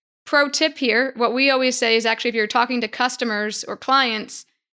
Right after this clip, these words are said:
you wanna talk to some customers who are current,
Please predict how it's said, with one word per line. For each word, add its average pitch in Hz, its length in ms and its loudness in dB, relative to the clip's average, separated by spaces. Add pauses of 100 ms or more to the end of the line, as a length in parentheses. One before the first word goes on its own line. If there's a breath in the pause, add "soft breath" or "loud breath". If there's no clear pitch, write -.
(160)
you 233 160 -2
wanna 262 260 0
talk 262 300 0
to 247 100 -4
some 240 260 -2
customers 240 480 -4
who 220 80 -4
are 208 80 -4
current, 285 520 -2